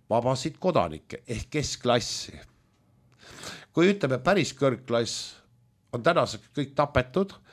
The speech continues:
siis nüüd minnakse keskklassi. Mida see tähendab? See tähendab seda, et keskklass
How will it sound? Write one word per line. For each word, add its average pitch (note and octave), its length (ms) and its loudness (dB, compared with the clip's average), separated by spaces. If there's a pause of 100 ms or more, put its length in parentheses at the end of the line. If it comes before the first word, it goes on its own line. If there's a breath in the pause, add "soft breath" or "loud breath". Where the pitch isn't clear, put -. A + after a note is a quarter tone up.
(120)
siis - 260 -12
nüüd G3 220 -2
minnakse A#2+ 360 -8
keskklassi. - 840 -6 (200)
Mida F3 260 -2
see - 220 -14
tähendab? - 600 -10 (500 loud breath)
See A#3 180 -2
tähendab - 420 -4
seda, C3 400 -6 (280)
et C3+ 400 -6 (540 soft breath)
keskklass F3 680 -4